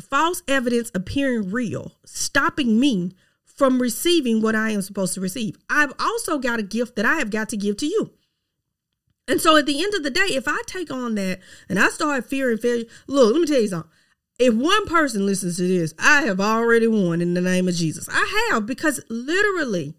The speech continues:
I am here going after the one. To me, the lesson is clear.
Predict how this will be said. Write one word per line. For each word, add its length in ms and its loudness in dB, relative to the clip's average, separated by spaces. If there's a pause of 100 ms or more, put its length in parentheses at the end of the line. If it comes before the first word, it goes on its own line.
(680)
I 200 4
am 220 -2
here 440 -2
going 480 -2
after 400 -4
the 140 -4
one. 260 -6 (3250)
To 120 -2
me, 280 4
the 100 0
lesson 360 -2
is 140 -4
clear. 300 -6